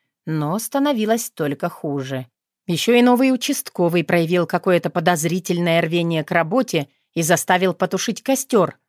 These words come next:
хотя в компании не было безбашенных малолеток,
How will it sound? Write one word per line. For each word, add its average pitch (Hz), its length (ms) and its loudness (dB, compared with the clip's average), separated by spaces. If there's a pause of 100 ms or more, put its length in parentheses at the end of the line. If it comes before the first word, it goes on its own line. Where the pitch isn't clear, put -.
(120)
хотя 151 300 -6
в - 80 -10
компании 156 540 0
не 165 220 0
было 185 200 0
безбашенных 160 800 -4
малолеток, 190 640 -2